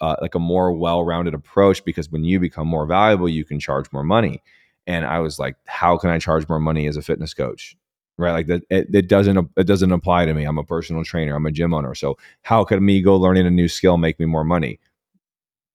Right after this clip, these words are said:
So I wasn't asking myself the right question, right? What skill could I go learn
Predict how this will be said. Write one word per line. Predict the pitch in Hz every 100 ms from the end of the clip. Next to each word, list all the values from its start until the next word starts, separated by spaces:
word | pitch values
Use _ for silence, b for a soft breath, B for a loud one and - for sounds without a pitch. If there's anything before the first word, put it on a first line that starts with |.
| _ _ _ -
So | 85
I |
wasn't | 82 85 80
asking | 80 85
myself | 82 76 76 73
the | 71
right | 64
question, | - 98 95 - - - _ _
right? | 65 73 - b b _
What | 67 71 73
skill | - - 80 82 87
could | - 135 147
I | 90
go | 82 76
learn | 71 67 65 73